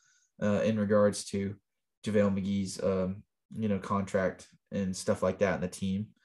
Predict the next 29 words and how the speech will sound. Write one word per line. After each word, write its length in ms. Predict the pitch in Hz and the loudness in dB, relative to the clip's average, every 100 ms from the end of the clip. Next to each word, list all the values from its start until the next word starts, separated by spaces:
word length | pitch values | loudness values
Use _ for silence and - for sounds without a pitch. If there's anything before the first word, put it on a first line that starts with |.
| _ _ _ 85 | _ _ _ -4
Uh, 140 | 92 | 0
but 260 | 90 92 - | 0 -2 -2
maybe 220 | 95 92 | -2 0
there's, 360 | 95 95 - - | 0 -2 -4 -4
there's 180 | 104 98 | -4 -2
some 120 | 98 | -6
provisions 500 | 98 98 95 95 95 | -4 -4 -4 -4 -2
there 180 | 98 98 | -2 0
that 180 | 98 - | -2 -2
might, 320 | 95 90 - | -4 -4 -4
uh, 240 | 92 92 - _ _ _ _ _ _ _ _ 98 | -4 -4 -8 _ _ _ _ _ _ _ _ -4
you 80 | |
know, 160 | 92 92 - _ | -2 -2 -6 _
change 300 | 110 101 95 | 0 0 0
that 180 | 95 101 | 0 0
dynamic 440 | 95 90 90 92 | 0 0 0 0
up. 120 | 90 | 0
But 160 | 92 87 | 0 2
what 120 | 113 | 0
would 120 | 117 | 0
you 100 | 113 | -2
say 440 | 104 101 92 98 - _ _ _ | -2 2 2 0 -8 _ _ _
is 160 | 101 101 | -6 -2
his 200 | 120 - | -4 -4
sustainability 640 | - - 107 98 92 92 | -8 -2 0 2 2 0
rating 280 | 90 87 90 | 0 0 0
on 100 | 90 | -2
the 60 | 90 | -2
Mavericks, 580 | 90 85 85 - - | -2 -4 -6 -8 -12